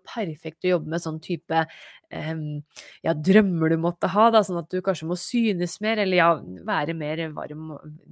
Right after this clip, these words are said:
eh, være mer varm. Du er jo varm, altså fra før, men tørre å ta plass da, er litt det jeg mener her, samme som løven, altså tørre å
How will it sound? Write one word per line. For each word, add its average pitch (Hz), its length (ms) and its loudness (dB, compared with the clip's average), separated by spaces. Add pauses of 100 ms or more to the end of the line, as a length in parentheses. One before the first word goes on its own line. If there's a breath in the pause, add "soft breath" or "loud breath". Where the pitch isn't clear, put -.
(360 loud breath)
eh, 160 320 -4
være 143 260 -12
mer 165 200 -4
varm. 170 300 2
Du 170 100 0
er 160 180 0
jo 175 120 4 (520)
varm, 170 280 4 (340)
altså 160 180 -18
fra 175 100 -6
før, 202 280 0
men 196 80 0 (480 loud breath)
tørre 214 240 4
å 208 40 -14
ta 240 140 -4
plass - 360 4
da, 180 200 6
er 175 140 4
litt 175 100 -4
det 147 140 -2
jeg 156 180 -4
mener 151 240 -10
her, 160 320 -2
samme 151 280 -12
som 170 280 -6
løven, 180 560 2
altså - 220 -10
tørre 170 260 -12
å 151 80 -12